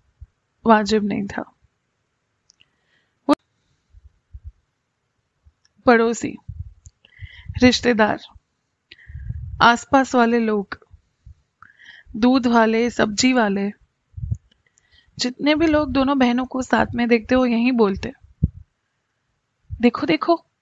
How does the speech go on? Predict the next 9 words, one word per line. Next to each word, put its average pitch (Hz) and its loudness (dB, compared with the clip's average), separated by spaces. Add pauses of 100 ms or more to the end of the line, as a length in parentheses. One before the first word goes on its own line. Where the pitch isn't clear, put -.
(720)
वैसे 214 2
तो 277 0
दोनों 269 0
बहनें 269 2
हैं, 247 -4 (680)
लेकिन 247 4
ऐसा 269 2
लगता 285 0
है 359 2